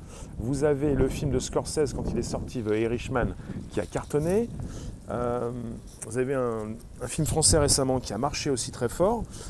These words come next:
c'est-à-dire le circuit il est là. Et quand le circuit de distribution comme Netflix ou Amazon Prime commence à produire,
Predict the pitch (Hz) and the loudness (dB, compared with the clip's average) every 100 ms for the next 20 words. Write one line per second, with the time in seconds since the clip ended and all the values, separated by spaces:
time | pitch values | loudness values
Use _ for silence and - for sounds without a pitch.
0 | - - - 131 160 220 - - 131 190 | -12 -8 2 4 8 6 4 -2 6 8
1 | - 202 - 214 175 147 - - - - | 8 4 4 8 10 10 8 -6 -10 -10
2 | - - - 131 196 185 156 - 185 - | -10 -10 0 4 6 8 8 6 4 2
3 | 170 180 - 180 175 - 180 165 147 160 | 2 2 4 4 6 6 6 6 6 4
4 | 156 156 170 - 120 131 135 143 143 - | 2 -2 -2 -2 0 2 2 2 -2 0
5 | 143 120 101 - - - 165 151 151 - | 2 2 -4 -6 -6 2 4 4 4 2
6 | 117 107 - - - - 180 170 202 160 | 2 2 0 -2 -2 6 6 6 6 4